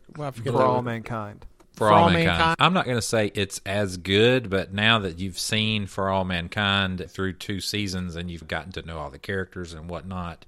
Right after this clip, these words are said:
Speaker 3: it's just a different type of show in that it, For All Mankind is that, has that dramatic feel that a long episodic show would have. And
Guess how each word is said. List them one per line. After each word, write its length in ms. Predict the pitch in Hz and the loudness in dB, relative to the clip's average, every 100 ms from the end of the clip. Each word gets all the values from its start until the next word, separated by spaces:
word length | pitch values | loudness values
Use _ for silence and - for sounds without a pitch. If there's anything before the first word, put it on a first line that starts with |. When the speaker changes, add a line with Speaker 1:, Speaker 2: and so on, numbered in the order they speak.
| - | -8
Speaker 3:
it's 280 | - - - | -6 -6 -4
just 280 | 170 151 110 | -2 -2 -6
a 40 | |
different 400 | 92 113 101 95 | -2 -2 -2 -4
type 260 | - 98 85 | -2 0 -2
of 100 | 80 | -6
show 500 | - 87 76 78 76 | -2 0 0 -4 -8
in 240 | - 87 85 | -8 -6 -2
that 280 | 80 80 90 | -2 -2 -6
it, 160 | 90 - - - - - - - - - | -12 -16 -20 -20 -20 -20 -20 -20 -20 -6
For 160 | - 104 | 0 2
All 80 | |
Mankind 460 | 92 87 - 92 95 | 2 0 0 0 0
is 100 | 85 | 0
that, 280 | 92 87 - 98 _ - - | 0 -2 -4 -18 _ -12 -4
has 200 | 95 87 | -2 -2
that 180 | 87 | -6
dramatic 580 | - 92 87 85 87 80 | -4 -4 0 2 0 -2
feel 560 | - 95 92 85 85 - - - _ - - - - | -6 -2 0 0 -2 -6 -16 -20 _ -20 -20 -20 -8
that 160 | 87 | -4
a 100 | 82 | -4
long 460 | 82 90 95 92 87 | -2 2 4 2 0
episodic 640 | 90 90 - 95 90 80 | -6 -6 -4 -2 -2 -4
show 340 | - 98 92 87 | -6 -4 -2 -4
would 140 | 82 | -6
have. 540 | 78 87 87 85 80 - _ - - - - - - | -6 -4 -4 -4 -8 -16 _ -20 -20 -20 -20 -20 -10
And 680 | 95 90 85 82 82 82 | -4 -2 -2 -4 -8 -12